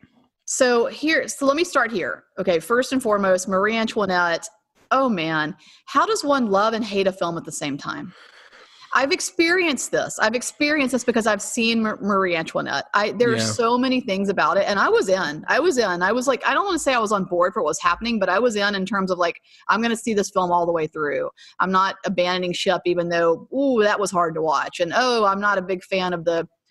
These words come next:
Speaker 1: sort of contemporary music, you know, back in the, you know, place in a period piece. So, but I, I was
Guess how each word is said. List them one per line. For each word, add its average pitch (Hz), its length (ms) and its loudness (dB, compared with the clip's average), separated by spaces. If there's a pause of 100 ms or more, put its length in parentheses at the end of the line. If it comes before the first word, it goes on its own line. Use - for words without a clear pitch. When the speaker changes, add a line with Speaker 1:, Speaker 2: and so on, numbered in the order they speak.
Speaker 1:
sort 196 160 2
of 190 40 -6
contemporary 202 520 0
music, 175 560 0
you 180 120 -2
know, 156 300 -2 (180)
back 175 300 0
in 165 60 -12
the, 160 120 -6 (200)
you 196 100 -2
know, 165 160 2
place 185 260 0
in 175 60 0
a 151 60 -4
period 147 320 -6
piece. - 200 -10 (640)
So, 226 580 0 (680)
but 262 260 2
I, 262 400 2
I 214 140 2
was 311 320 0